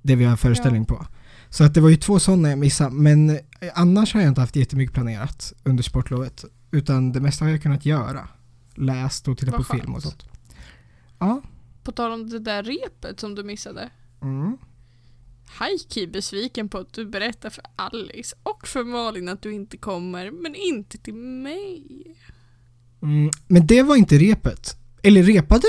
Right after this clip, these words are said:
Speaker 1: ni något då?
Speaker 2: Nej.
Speaker 1: Nej.
Speaker 2: Men jag trodde det var där du syftade på.
Speaker 1: Nej, det syftade jag på sen när jag sa förberedelse inför, eh, föreställningen vi
Speaker 2: Jaha,
Speaker 1: pratade om.
Speaker 2: förlåt. Förberedelse för föreställningen vi pratade
Speaker 1: Ja,
Speaker 2: om.
Speaker 1: ehm,
Speaker 2: Heikki besviken på att du berättade för alla andra att du inte kommer, men inte för mig.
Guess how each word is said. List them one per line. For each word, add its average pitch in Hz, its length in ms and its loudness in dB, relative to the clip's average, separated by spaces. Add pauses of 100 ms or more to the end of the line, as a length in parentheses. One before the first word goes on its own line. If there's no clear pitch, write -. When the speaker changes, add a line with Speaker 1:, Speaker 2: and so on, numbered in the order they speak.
Speaker 1:
ni 147 60 6
något 123 200 -2
då? 180 160 -4 (1000)
Speaker 2:
Nej. 202 300 -18 (320)
Speaker 1:
Nej. 165 240 0
Speaker 2:
Men 240 60 -16
jag 220 100 -14
trodde 214 180 -14
det 202 60 -12
var 202 100 -12
där 202 140 -10
du 196 80 -12
syftade 214 320 -16
på. - 160 -18 (260)
Speaker 1:
Nej, 214 320 6
det 226 160 6
syftade 175 260 2
jag 151 80 2
på 147 80 4
sen 147 180 4
när 135 80 2
jag 131 100 2
sa 131 140 0
förberedelse 131 720 -2
inför, 117 800 -4
eh, 120 60 -4 (260)
föreställningen 117 760 -2
vi 113 120 -6
Speaker 2:
Jaha, 220 240 -8
Speaker 1:
pratade - 220 -6
om. 165 60 -10
Speaker 2:
förlåt. 233 480 -12 (220)
Förberedelse 214 760 -6
för 208 260 -8
föreställningen 214 500 -10
vi 214 40 -12
pratade 190 320 0
Speaker 1:
Ja, 214 60 -6
Speaker 2:
om. 226 100 -14 (280)
Speaker 1:
ehm, 180 220 4
Speaker 2:
Heikki 175 320 6
besviken 233 460 -2
på 214 100 -8
att - 80 -6
du 208 80 -6
berättade 208 380 -8
för - 100 -12 (160)
alla 302 240 -2
andra 269 220 -4
att 220 80 -8
du 226 100 -8
inte 226 140 -12
kommer, 202 260 -4
men 208 100 -8
inte 202 200 -12
för 180 80 -12
mig. 175 200 -10